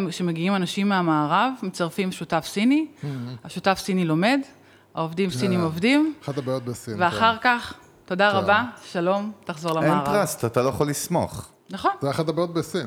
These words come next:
Speaker 1: נכון.
Speaker 2: באופן
Speaker 1: ודבר
Speaker 2: כללי.
Speaker 1: נוסף, הנושא עם, אה, עם פגישות עסקיות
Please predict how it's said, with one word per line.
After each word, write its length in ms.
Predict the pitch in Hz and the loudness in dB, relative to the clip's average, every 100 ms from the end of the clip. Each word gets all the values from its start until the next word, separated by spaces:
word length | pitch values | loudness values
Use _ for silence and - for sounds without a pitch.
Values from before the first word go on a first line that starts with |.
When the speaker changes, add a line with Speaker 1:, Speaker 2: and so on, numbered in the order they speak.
| 101 180 | -8 -10
Speaker 1:
נכון. 280 | - 175 135 | -6 -6 -6
Speaker 2:
באופן 260 | 104 107 123 | -8 -8 -4
Speaker 1:
ודבר 300 | 190 196 233 277 | 0 4 4 6
Speaker 2:
כללי. 80 | 302 | 4
Speaker 1:
נוסף, 440 | 277 - 370 370 - | 4 4 4 2 -2
הנושא 440 | 202 185 277 285 220 | -4 0 2 4 2
עם, 340 | 220 220 214 | 0 2 2
אה, 380 | 202 190 185 185 175 - - - - | 0 0 -2 -2 -4 -12 -20 -20 -4
עם 120 | 196 | -2
פגישות 640 | 180 185 - 208 - - - - - | -2 -2 2 2 2 -12 -16 -12 -4
עסקיות 540 | 208 190 - 208 202 | -2 -2 -2 2 2